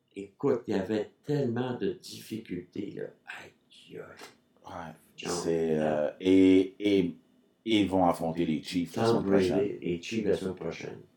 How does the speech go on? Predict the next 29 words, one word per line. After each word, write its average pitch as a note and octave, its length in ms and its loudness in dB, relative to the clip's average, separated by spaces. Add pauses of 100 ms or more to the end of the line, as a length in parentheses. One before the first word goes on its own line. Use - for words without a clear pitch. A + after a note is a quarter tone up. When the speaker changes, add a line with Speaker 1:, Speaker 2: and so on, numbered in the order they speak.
(800)
Speaker 1:
Là, C#3 200 6
ça - 160 0
se - 160 -14
peut C3 60 -2
qu'ils E2+ 540 -6
soient G#2 260 0
opposés G2 380 0
aux G#2 120 2
Ravens, G#2+ 460 2
là, A#2+ 120 0
dans F2+ 200 0
Speaker 2:
Euh, D#2 580 -2 (400)
non, - 60 -14 (120)
les A#1+ 80 -8 (140)
Ravens. G2+ 320 6
Speaker 1:
Euh, G#2 100 8
le, G#2 60 8
Speaker 2:
Les F#2+ 260 10
Speaker 1:
le F#2+ 60 12
Speaker 2:
Ravens, G2+ 140 12
Speaker 1:
Super, G#2+ 40 0
Speaker 2:
les A2 160 8 (220)
Ravens, A2+ 260 6
Speaker 1:
le C3+ 60 12
Speaker 2:
euh, C3+ 40 12
Speaker 1:
Super E3 320 6
Bowl, F3 300 8
les A#2+ 140 6
Pats, C3+ 220 2